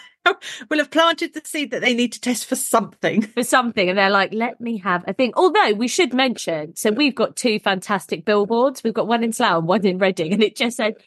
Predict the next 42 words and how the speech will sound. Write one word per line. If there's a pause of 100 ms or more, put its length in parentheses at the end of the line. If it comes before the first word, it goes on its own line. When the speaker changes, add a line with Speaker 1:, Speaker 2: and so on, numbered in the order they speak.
(320)
Speaker 2:
"When
was
the (120)
last
time
you
tested
for
H
I
V?" (520)
And
then
we
put
the
link
to
getting
a
free
test.
And
I
think,
yeah, (360)
we're
just
being
blunt.
Doesn't
need
more
than
that,
does
it? (560)
Speaker 1:
No, (160)
it
doesn't. (120)
And
it,